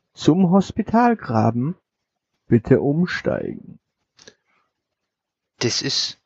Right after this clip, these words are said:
Speaker 2: irgendwie morbide.
Speaker 1: Okay, soll ich noch was Positives machen? Einfach noch eine drauflegen?
Speaker 2: Also,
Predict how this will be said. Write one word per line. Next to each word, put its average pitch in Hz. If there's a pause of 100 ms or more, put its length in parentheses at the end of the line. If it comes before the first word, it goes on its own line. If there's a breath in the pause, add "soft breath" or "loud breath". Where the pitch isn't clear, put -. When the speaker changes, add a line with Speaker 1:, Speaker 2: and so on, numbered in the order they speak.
(160)
Speaker 2:
irgendwie 175
morbide. 131 (2000)
Speaker 1:
Okay, 156 (100)
soll 156
ich 160
noch 165
was 160
Positives 185
machen? 165
Einfach 139
noch 139
eine 127
drauflegen? 147 (140)
Speaker 2:
Also, 135